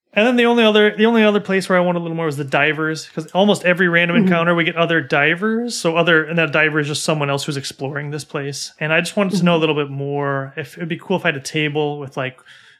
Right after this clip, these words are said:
Speaker 1: what are they doing here? What are their intentions? How did they get here? You know, because there's a lot of ambiguity here, and I think that's hard to run at the table when I'm like, "Oh, there is a random diver," and I have to, that's a lot of, like, narrative to craft to figure out, like, wh-,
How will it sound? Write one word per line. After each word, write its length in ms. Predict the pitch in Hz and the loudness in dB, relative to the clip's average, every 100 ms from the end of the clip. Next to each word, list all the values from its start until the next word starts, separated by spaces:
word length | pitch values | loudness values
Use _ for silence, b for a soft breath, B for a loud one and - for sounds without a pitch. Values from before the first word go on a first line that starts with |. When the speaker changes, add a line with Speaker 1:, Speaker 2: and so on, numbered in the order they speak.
| b | b
Speaker 1:
what 280 | 156 156 190 | -6 0 2
are 60 | 196 | 2
they 160 | 185 170 | 2 0
doing 340 | 147 196 208 | -2 -2 -2
here? 240 | 180 202 | -2 -2
What 140 | 190 165 | 0 0
are 60 | 160 | -2
their 120 | 139 | -4
intentions? 680 | 135 170 185 175 185 185 185 | -6 -4 -2 -2 -4 -4 -4
How 180 | 156 | -2
did 80 | 170 | -2
they 120 | 139 | -4
get 280 | 127 165 180 | -10 -10 -10
here? 520 | 156 185 170 165 165 b b b b b _ - | -10 -10 -8 -8 -10 b b b b b _ -12
You 140 | 165 | -4
know, 120 | 165 147 | -2 -2
because 340 | 160 180 165 | -2 -2 -2
there's 200 | - 214 | 0 2
a 60 | 226 | 4
lot 260 | 170 208 | 4 4
of 60 | 190 | 4
ambiguity 520 | 180 165 143 156 160 | 2 -2 -2 -2 -2
here, 220 | 135 147 | -2 -2
and 180 | 143 147 | -2 -2
I 40 | 143 | -4
think 180 | 190 | -4
that's 160 | 185 185 | -2 -2
hard 220 | - 170 | 0 0
to 80 | 160 | 0
run 200 | 151 156 | -4 -4
at 120 | 147 | -4
the 80 | 143 | -8
table 400 | 139 151 143 127 | -2 -2 0 -4
when 120 | 135 | -6
I'm 60 | 135 | -6
like, 180 | 139 170 | -6 0
"Oh, 180 | 208 147 | 2 2
there 180 | 147 170 | 0 0
is 220 | 156 160 | -2 -2
a 80 | 151 | -4
random 400 | 131 135 160 170 _ _ _ - | -4 -6 -6 -6 _ _ _ 0
diver," 480 | 262 269 208 175 | 2 2 4 4
and 140 | 147 160 | 4 2
I 20 | |
have 140 | 175 | 0
to, 240 | 175 156 139 _ _ _ - | 0 -2 -2 _ _ _ -2
that's 180 | 190 208 | 0 2
a 40 | |
lot 220 | 185 180 | 2 2
of, 140 | 175 151 | 2 0
like, 160 | 143 | -2
narrative 320 | 147 151 139 120 | 2 2 0 -4
to 60 | |
craft 440 | 135 - 135 - - | -10 -4 -4 -4 -8
to 100 | 147 | -10
figure 380 | - 170 151 151 | -6 -4 0 0
out, 100 | 147 | 0
like, 160 | 139 | -6
wh-, 340 | 143 143 147 | -10 -16 -16